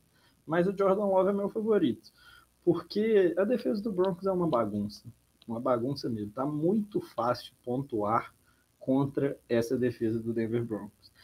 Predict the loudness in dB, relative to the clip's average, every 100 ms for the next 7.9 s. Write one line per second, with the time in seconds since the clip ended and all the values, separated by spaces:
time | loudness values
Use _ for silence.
0 | -20 -16 -6 0 2 4 6 6 4 -4
1 | -4 -2 0 0 2 2 2 2 4 4
2 | 2 0 0 -2 -4 -2 -2 -2 -2 -2
3 | -2 -2 -2 -2 -2 -4 -4 -2 -2 -4
4 | -2 0 0 -2 -10 -10 -8 -4 0 0
5 | 0 -6 -4 -4 -4 -6 -6 -10 -8 -10
6 | -8 -6 -6 -6 -8 -8 -6 -4 -2 -2
7 | -2 -4 -10 -12 -12 -12 -16 -20 -20